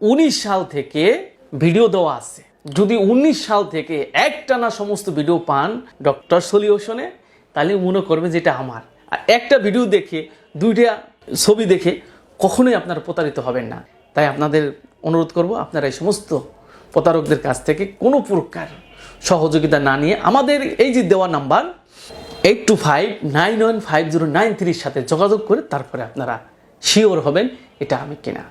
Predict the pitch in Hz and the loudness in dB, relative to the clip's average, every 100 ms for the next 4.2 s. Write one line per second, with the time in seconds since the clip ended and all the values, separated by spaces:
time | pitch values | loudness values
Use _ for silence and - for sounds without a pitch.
0 | - 170 220 214 208 220 180 175 185 165 | 0 2 4 2 2 2 2 0 0 -2
1 | - 151 143 - 175 190 240 339 392 - | 0 0 0 -2 2 4 4 2 -8 -18
2 | _ _ _ 147 165 214 277 190 160 165 | _ _ _ -6 -6 -4 -2 -2 -2 -4
3 | 214 - - _ _ _ _ _ 151 - | -4 -6 -16 _ _ _ _ _ 0 2
4 | - | 2